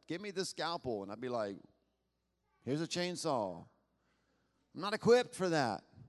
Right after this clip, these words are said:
I'm not ready for that. The Word of God is one of the ways that God trains us. So let me just, I'm gonna keep challenging you, right? Every time we talk about these things. And it's a challenge to me as well. So the problems that we're experiencing right now, and when I,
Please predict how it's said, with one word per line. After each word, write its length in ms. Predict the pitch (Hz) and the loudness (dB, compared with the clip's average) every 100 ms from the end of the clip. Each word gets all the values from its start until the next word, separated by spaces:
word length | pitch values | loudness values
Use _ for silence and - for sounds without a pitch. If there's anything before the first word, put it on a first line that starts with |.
| _ _ - | _ _ -8
I'm 180 | 151 208 | -4 -2
not 220 | 208 175 | -2 2
ready 260 | 196 226 | 2 2
for 180 | 226 160 | 0 0
that. 480 | 123 117 95 - - - _ _ _ _ _ _ - | 0 -2 -8 -14 -20 -20 _ _ _ _ _ _ 0
The 100 | 160 | 2
Word 260 | 165 202 | 4 4
of 80 | 196 | 4
God 280 | 165 180 185 | 2 2 2
is 140 | 160 | 0
one 160 | 147 170 | 0 0
of 60 | 180 | 2
the 80 | |
ways 420 | 151 131 127 127 - | 2 4 2 0 -4
that 160 | 104 | -6
God 300 | 117 135 135 | -2 -2 -2
trains 600 | - - 143 170 185 147 | -6 -4 -2 -2 -4 -4
us. 380 | 107 90 101 - | -4 -4 -6 -8
So 180 | - 180 | 0 0
let 160 | 165 185 | 2 0
me 100 | 220 | 2
just, 260 | 202 - - - - - | 2 0 -6 -20 -10 -2
I'm 120 | 185 | 4
gonna 160 | 196 | 4
keep 240 | 180 180 185 | 4 -2 -4
challenging 580 | - 175 180 170 127 113 | -2 0 2 0 0 -4
you, 180 | 101 | -4
right? 340 | 87 113 147 143 - - | 0 2 2 0 -10 -6
Every 240 | 139 160 | -2 0
time 220 | 160 151 | 2 0
we 80 | 147 | 0
talk 220 | 147 143 | -2 -4
about 160 | 123 101 | -2 -4
these 180 | 110 101 | -4 -8
things. 440 | 110 98 80 - - _ _ _ _ _ _ - | -8 -8 -10 -12 -14 _ _ _ _ _ _ -8
And 100 | 139 | -4
it's 140 | 135 | -4
a 60 | 143 | -2
challenge 380 | 151 156 151 - | -2 -2 -4 -6
to 80 | 135 | -4
me 160 | 135 | -4
as 140 | 131 117 | -4 -4
well. 420 | 135 127 101 95 _ _ _ _ | 0 0 -2 -8 _ _ _ _
So 180 | - 170 | -4 -2
the 140 | 156 165 | 0 -2
problems 720 | - 180 185 214 233 220 175 | -2 0 2 2 0 -2 -2
that 220 | 180 127 | 0 0
we're 180 | 160 156 | 0 -2
experiencing 640 | 101 - 151 147 135 127 | -2 -6 -4 -4 -6 -6
right 220 | 120 127 110 | -4 -4 -4
now, 340 | 131 117 110 | -6 -6 -6
and 140 | 120 127 | -6 -4
when 120 | 135 | -2
I, 200 | 151 175 | -2 -4